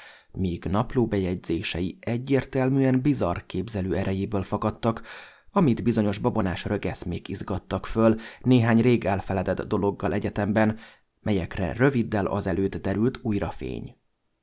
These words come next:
Ami pedig a különös rendellenességeket illeti az elhagyott Federál Hilli templomban, a megfontolt elemző ezeket minden bizonnyal öntudatlan, vagy esetleg nagyon is tudatos szélhámosságnak tartaná,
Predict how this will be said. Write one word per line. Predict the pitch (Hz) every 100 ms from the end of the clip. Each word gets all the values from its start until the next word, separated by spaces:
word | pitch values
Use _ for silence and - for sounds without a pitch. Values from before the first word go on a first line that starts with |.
| _ _ -
Ami | 98 98
pedig | 90 82 98
a | 78
különös | - 113 123 120
rendellenességeket | - 120 120 120 123 127 - 120 120 117 113
illeti | 113 113 113
az | 104 -
elhagyott | 110 107 104 104 -
Federál | 110 107 101 98
Hilli | 107 101 98
templomban, | 104 98 117 110 113 123 - - - -
a | 107
megfontolt | 95 131 - 139 131 123 120
elemző | - 117 107 104 127 135
ezeket | - 120 113 113 110
minden | 110 104 98 101
bizonnyal | 110 104 107 117 113
öntudatlan, | 127 139 139 117 104 101 117 131 - - -
vagy | 113 113 110 -
esetleg | - 110 - 117 110 110
nagyon | 117 110 104
is | 98
tudatos | - 110 95 113 - -
szélhámosságnak | - - 170 117 113 95 98 - - 92 95 92
tartaná, | - 101 - 110 123